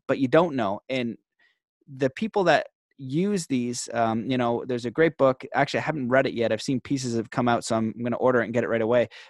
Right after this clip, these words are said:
Uh, but Edward Bernays wrote a book. Um, you can look at how propaganda happened with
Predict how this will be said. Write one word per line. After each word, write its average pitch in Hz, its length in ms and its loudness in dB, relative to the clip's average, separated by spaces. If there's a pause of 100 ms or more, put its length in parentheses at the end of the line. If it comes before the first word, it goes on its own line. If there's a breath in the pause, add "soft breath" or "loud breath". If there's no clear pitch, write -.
Uh, 107 280 2
but - 160 2
Edward 147 320 4
Bernays 131 400 2 (100)
wrote 135 240 6
a 135 60 8
book. 101 400 -2
Um, 104 260 -2
you 113 80 0
can 135 160 0
look 143 160 0
at 127 200 4 (280 loud breath)
how 131 540 4
propaganda 135 500 4
happened 123 380 0
with 117 120 -6